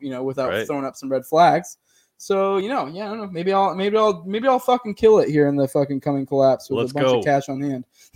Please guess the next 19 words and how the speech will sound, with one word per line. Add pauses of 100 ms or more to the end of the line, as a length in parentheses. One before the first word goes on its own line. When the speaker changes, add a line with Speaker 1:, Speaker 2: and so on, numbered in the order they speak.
(220)
Speaker 1:
<laughs> (640)
This
is
a
prediction,
not
a
promise.
Do
not
follow
me
blindly.
There
is
enormous
risk
as
we